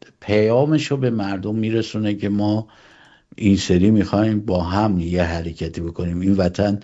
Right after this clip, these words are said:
وطن همهٔ ماست و درد ماست. همونجوری هم که می‌بینیم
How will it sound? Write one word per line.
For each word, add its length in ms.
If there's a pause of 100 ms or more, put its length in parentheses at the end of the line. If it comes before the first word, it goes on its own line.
(440)
وطن 340
همهٔ 480
ماست 440
و 140
درد 340
ماست. 340
همونجوری 400
هم 100
که 140
می‌بینیم 480